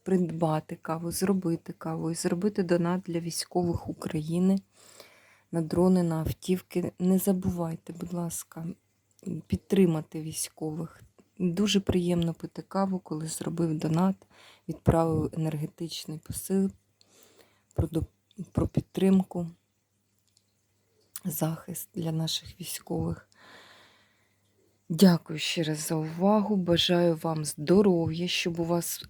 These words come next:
ідеальне було здоров'я. Ви повністю вирішили всі свої питання по здоров'ю.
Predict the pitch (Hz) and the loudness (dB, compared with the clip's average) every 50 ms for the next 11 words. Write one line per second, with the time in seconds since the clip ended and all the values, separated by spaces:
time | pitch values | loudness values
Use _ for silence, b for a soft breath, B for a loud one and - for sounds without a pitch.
0 | _ - 185 170 185 196 185 170 160 156 156 160 160 165 165 170 180 175 180 180 | _ -2 0 6 8 8 8 8 6 4 2 2 0 -2 0 -2 -2 0 0 0
1 | 175 175 175 175 180 180 175 175 175 170 175 170 170 165 165 165 - - _ - | -2 -2 -2 0 0 0 0 0 0 0 -2 -2 -2 -4 -6 -6 -6 -8 _ 2
2 | - 190 185 170 165 165 160 156 - - - 160 156 160 165 170 165 165 156 - | 4 6 6 6 4 2 0 -2 -4 -4 -6 -6 -4 0 0 0 0 0 -4 -4
3 | - 165 165 160 156 - - - - 190 185 - - - 160 165 160 156 160 - | -4 -4 -4 -6 -6 -6 -6 -2 0 0 0 0 -2 -4 -4 -4 -4 -4 -6 -8
4 | - - - - 165 160 160 160 160 160 - - 170 160 - 160 - - - - | -10 -10 -8 -8 -8 -6 -6 -6 -8 -8 -6 -6 -6 -6 -6 -8 -6 -2 -2 0
5 | 135 156 160 160 170 180 | 0 0 -2 -2 -2 -4